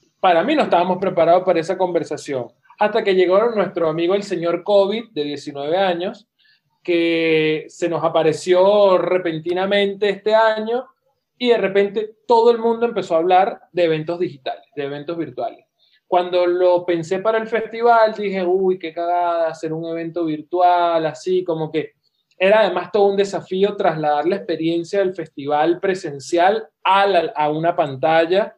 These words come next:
pero después, poco a poco, me fui dando cuenta de que estábamos ganando muchísimo. Y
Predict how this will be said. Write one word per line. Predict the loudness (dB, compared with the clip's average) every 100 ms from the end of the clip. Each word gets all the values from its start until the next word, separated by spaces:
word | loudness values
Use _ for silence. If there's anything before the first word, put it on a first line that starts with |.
| _ _ -4
pero | 2 2
después, | 0 -4 2 2 2 -6
poco | -6 -2 0
a | 2
poco, | 2 0 -2
me | -4
fui | -4
dando | -6 -4 -4
cuenta | -6 -4 -6 -6 _ _ _
de | -8
que | -6
estábamos | -2 0 0 -4
ganando | -4 -6 -4 -6
muchísimo. | -6 -8 -8 -10 -12 -16 _ _ _ _
Y | -2 -2 -2 -10